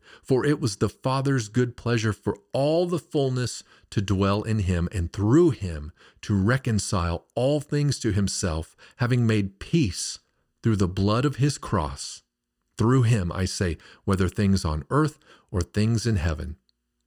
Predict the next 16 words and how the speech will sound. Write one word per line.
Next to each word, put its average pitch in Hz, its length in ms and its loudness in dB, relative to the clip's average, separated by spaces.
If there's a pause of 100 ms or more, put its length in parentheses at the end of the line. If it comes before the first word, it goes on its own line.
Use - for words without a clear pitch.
(340)
And 90 160 0
although 90 280 2
you 107 180 0
were 82 160 -2
formerly 120 840 0 (480)
alienated 123 840 2 (540)
and 101 140 4
hostile 127 560 0
in 127 100 2
mind, 120 500 0 (220)
engaged 117 680 2
in 131 80 4
evil 131 260 2
deeds, 127 340 2
and 110 180 0
yet 120 420 0